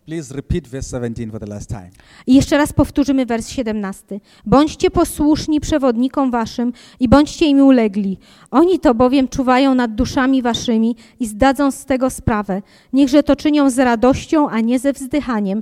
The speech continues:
Speaker 2: gdyż to wyszłoby wam na szkodę.
Speaker 1: So you can't do it without your leaders.
Speaker 2: Nie jesteście w stanie tego dokonać bez waszych przywódców.
Speaker 1: As I'm ten-,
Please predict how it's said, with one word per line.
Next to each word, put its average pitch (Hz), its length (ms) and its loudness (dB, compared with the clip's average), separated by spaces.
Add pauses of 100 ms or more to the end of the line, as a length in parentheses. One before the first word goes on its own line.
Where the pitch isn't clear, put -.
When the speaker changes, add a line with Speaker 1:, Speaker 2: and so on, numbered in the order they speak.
(280)
Speaker 2:
gdyż 220 340 -2
to 311 220 4
wyszłoby 269 540 2
wam 220 240 0
na 214 120 -2
szkodę. 190 600 -6 (480)
Speaker 1:
So 120 520 -12
you 123 100 -16
can't 143 340 -16 (120)
do 110 140 -10
it 95 320 -12
without 92 320 -16
your 87 120 -14
leaders. 85 460 -20 (200)
Speaker 2:
Nie 254 120 0
jesteście 294 400 -2
w - 20 -4
stanie 262 340 0
tego 254 220 2
dokonać 233 420 0
bez 240 280 0
waszych 226 360 -4
przywódców. 220 600 -4
Speaker 1:
As 190 140 -12
I'm 175 160 -12
ten-, 208 240 -10